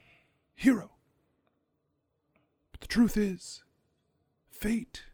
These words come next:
does not determine if one is a hero or a villain.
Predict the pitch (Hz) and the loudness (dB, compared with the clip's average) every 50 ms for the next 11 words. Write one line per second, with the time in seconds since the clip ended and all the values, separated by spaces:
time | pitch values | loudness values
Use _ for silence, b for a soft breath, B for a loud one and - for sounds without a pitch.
0 | _ _ _ _ _ _ _ _ _ _ _ _ _ _ _ _ _ _ _ _ | _ _ _ _ _ _ _ _ _ _ _ _ _ _ _ _ _ _ _ _
1 | - 233 240 233 233 208 165 139 165 175 175 202 220 214 - - - - - - | 0 2 4 4 4 2 0 -2 0 0 2 2 0 0 -2 -6 -10 -14 -12 -8
2 | - 185 - - - 220 208 156 147 127 135 139 - 170 180 180 175 156 147 156 | -8 -8 -6 -2 -2 0 0 0 -2 -4 -6 -6 -4 -2 0 0 0 0 -2 -4
3 | 151 156 170 165 - - - - _ _ _ _ _ _ _ - - - - - | -4 -2 -4 -4 -4 -6 -10 -14 _ _ _ _ _ _ _ -14 -14 -6 0 2
4 | 240 233 185 170 - - _ _ _ _ _ _ _ _ _ _ _ _ _ _ | 2 2 2 -2 -10 -18 _ _ _ _ _ _ _ _ _ _ _ _ _ _
5 | _ _ _ _ _ _ _ _ _ _ _ - 135 127 110 151 208 196 160 143 | _ _ _ _ _ _ _ _ _ _ _ -10 -8 -6 -2 -2 -2 -2 -4 -6